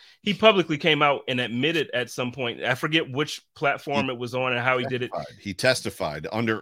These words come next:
Speaker 2: like, he gave
Speaker 1: Under
Speaker 2: it
Speaker 1: oath.
Speaker 2: when, not under oath, when he gave his, uh, deposition, he, he testified that he had consensual, consensual sex with her and then told her to get checked for S T Ds. Which means
Speaker 1: So,
Speaker 2: he had an
Speaker 1: you had
Speaker 2: S T D.
Speaker 1: sex,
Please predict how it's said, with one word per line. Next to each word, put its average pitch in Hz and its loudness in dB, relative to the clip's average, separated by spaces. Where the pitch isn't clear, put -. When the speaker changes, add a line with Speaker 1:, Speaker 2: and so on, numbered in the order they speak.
Speaker 2:
like, 107 0
he 104 -4
gave 104 0
Speaker 1:
Under 160 4
Speaker 2:
it 160 2
Speaker 1:
oath. 127 2
Speaker 2:
when, 123 0
not 131 4
under 113 0
oath, 95 2
when 101 -4
he 110 -2
gave 110 2
his, 101 -4
uh, 98 0
deposition, 95 -2
he, 95 -6
he 92 -6
testified 87 -6
that 82 -6
he 90 -10
had 80 -8
consensual, 95 -12
consensual 104 -10
sex - -12
with 76 -12
her 82 -6
and 92 -2
then 107 0
told 143 8
her 110 2
to 107 -2
get 98 0
checked 117 2
for 107 -2
S 95 0
T 95 -6
Ds. 69 -10
Which 117 0
means 139 6
Speaker 1:
So, 139 2
Speaker 2:
he 151 2
had 117 6
an 120 2
Speaker 1:
you 127 0
had 147 0
Speaker 2:
S 139 0
T 120 0
D. 117 0
Speaker 1:
sex, 131 -10